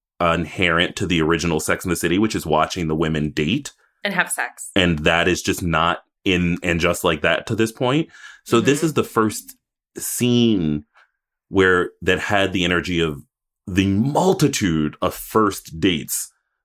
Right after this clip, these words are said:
Speaker 1: good, bad, in the middle, we've seen in the original series.
Speaker 2: Yeah.
Speaker 1: And that we really haven't seen since the original series because, again, to my, to the huge detriment, I think, of the first movie,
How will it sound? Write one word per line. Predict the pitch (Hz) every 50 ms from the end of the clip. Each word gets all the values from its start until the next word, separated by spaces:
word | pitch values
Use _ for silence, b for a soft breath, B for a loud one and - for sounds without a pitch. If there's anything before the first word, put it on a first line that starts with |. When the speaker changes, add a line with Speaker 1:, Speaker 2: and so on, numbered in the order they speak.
| _ - 92
Speaker 1:
good, | 82 101 98 95 95 95 92 80 71
bad, | - 82 82 82 80 82 85 82 85 76 76 80 80 85 - -
in | 92 90 87
the | 85
middle, | 85 82 80 80 80 80 85 87 98 85
we've | 85 82 80 -
seen | - - 82 82 82 85 85 -
in | - 87 85
the | 80 78
original | 78 80 80 78 87 87 87 90
series. | 92 - - 107 101 101 110 117 127 135 147 143 - b b b b b b b
Speaker 2:
Yeah. | 175 170 160 147 131 127
Speaker 1:
And | 107 107 110
that | 107 101
we | 113 107
really | 95 92 113 131 151 127 98
haven't | - - 110 101 107 90 -
seen | - - 101 95 92 90
since | 87 - - 165 214 214 - -
the | - - 80 76
original | 80 82 76 82 80 78
series | 78 - 90 82 80 82 82 85 80
because, | - 90 90 - 98 69 B B B B B B B B -
again, | 98 92 80 82 107 117 117 113
to | 110 113 101
my, | 92 87 87 85 85 - -
to | - - 90
the | 82 87 82
huge | - - 110 110 104 87 -
detriment, | - 87 87 - - 87 80 76 76
I | 78 76
think, | 73 - 90 82 76
of | 82 76
the | 82
first | 78 - 90 82 80 80
movie, | 85 78 76 76 71 82 87 98 110 110